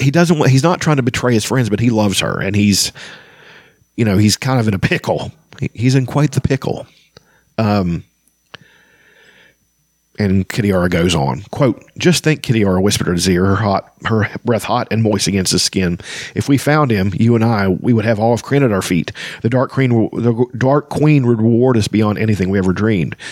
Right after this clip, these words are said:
You and I, together always, Tanis. Let's go now." Her words echoed in, in his mind, the two of them,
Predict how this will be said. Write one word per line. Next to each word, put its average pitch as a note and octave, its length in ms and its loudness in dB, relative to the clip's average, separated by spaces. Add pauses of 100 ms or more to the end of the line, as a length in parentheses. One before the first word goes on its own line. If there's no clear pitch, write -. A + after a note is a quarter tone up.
(200)
You B2 160 2
and A#2+ 100 2
I, G2+ 260 0 (180)
together A#2 360 0
always, A2+ 400 0
Tanis. - 460 -2
Let's C3 200 -2
go C#3+ 140 2
now." B2+ 400 0 (580)
Her C3 140 0
words B2 280 2
echoed A#2 360 2
in, G#2 140 2
in G#2+ 120 -2
his G2 140 0
mind, F#2+ 340 -2
the G2+ 80 -2
two A#2 220 2
of G#2+ 80 2
them, D#2+ 260 -2